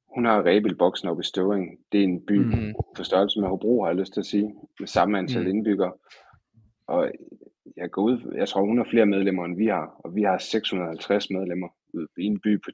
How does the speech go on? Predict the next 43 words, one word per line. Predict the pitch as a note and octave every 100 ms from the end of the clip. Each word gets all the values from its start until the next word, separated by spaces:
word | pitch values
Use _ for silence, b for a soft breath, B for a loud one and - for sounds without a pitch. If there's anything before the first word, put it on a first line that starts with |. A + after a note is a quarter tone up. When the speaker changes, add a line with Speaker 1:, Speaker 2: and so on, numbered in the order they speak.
| -
Speaker 1:
ti | G#2
tusind | G#2+ F#2+ G2
indbyggere. | G2+ G2+ G2 - _ _ _ _ _ _
Speaker 3:
Mm. | A#2+ A2+ F#2+ - _ _
Speaker 1:
Altså, | -
det, | A#2+ G2 - - _ _ _ -
der, | - -
der, | -
og | G#2+ G#2
jeg | G2
ved, | A2 G#2 F2+ F2+ -
Lone | G2+ A2 A#2
i | G2
Viborg | G2 B2+ G#2+ F2
har | D#2+
også | G2+ G2+
rigtig | G2 F2+
mange | D#2+ F2+
medlemmer, | F#2+ F#2+ F#2 F2 - -
og | F#2 F#2 -
hun | A2
kører | - G#2+
også | F2 G2+
det | F2+
samme. | - C#2 F2 -
Hun | A2
er | F2+
også | F#2+
med | F#2 D#2+
på | D#2+ F2
holdene. | E2 D2 D2 C#2+ _ _ _
Mamsen | D#2+ G2+ A2+ -
er | E2
med | D#2+ -
på | F2
holdene, | F2+ D#2+ D2
og | D2+
hendes | E2 -
kæreste | - G2+ -
er | F2
med | D#2+
på | D#2+ -
holdene. | F2 D#2